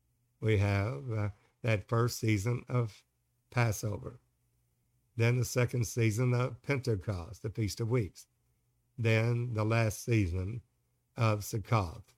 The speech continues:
Tabernacles. In Matthew, Mark, Luke, and John, the death, burial, and resurrection of Jesus, that Passover, unleavened bread, and first fruits, Jesus being that Passover lamb.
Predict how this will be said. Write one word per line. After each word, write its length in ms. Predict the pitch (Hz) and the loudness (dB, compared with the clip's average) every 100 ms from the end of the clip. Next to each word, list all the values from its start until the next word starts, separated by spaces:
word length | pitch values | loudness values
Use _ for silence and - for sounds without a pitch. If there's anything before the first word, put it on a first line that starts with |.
| _ _ - | _ _ -6
Tabernacles. 760 | 117 101 98 87 - - - - _ _ _ _ _ _ _ _ _ _ | -2 0 0 -4 -8 -16 -18 -20 _ _ _ _ _ _ _ _ _ _
In 580 | 139 156 147 135 143 110 - _ _ _ _ _ _ _ | 0 2 2 0 -2 -6 -8 _ _ _ _ _ _ _
Matthew, 360 | 117 123 131 147 | 0 0 0 0
Mark, 240 | 143 139 | 2 2
Luke, 180 | 139 135 | 0 -2
and 100 | 147 | -2
John, 380 | 123 107 92 120 | -2 -2 -4 -6
the 80 | 104 | -2
death, 260 | 110 101 | 0 0
burial, 200 | 95 104 | 0 0
and 80 | 120 | 0
resurrection 500 | 107 104 120 - 131 | 0 0 -2 -2 -4
of 140 | 156 | -4
Jesus, 480 | 95 104 85 - - _ _ _ _ _ _ _ _ _ _ - | 0 0 0 -6 -14 _ _ _ _ _ _ _ _ _ _ -2
that 240 | 113 110 | -2 0
Passover, 680 | 120 123 123 127 131 143 - | 2 2 2 0 -2 -2 -6
unleavened 500 | 135 120 123 127 135 | 0 2 4 2 0
bread, 300 | 110 120 123 - | 2 4 4 2
and 220 | 120 107 | -2 -2
first 340 | - 127 127 - | -2 -2 -2 0
fruits, 340 | 127 87 - - | 0 0 -6 -2
Jesus 460 | 123 123 127 123 | 2 2 0 -6
being 580 | 120 139 127 82 - 135 - _ _ _ _ _ - | 0 2 2 0 -10 -18 -20 _ _ _ _ _ -2
that 220 | 110 101 | 0 0
Passover 500 | 107 104 - 107 120 | 0 0 0 0 2
lamb. 280 | 120 95 | 0 -4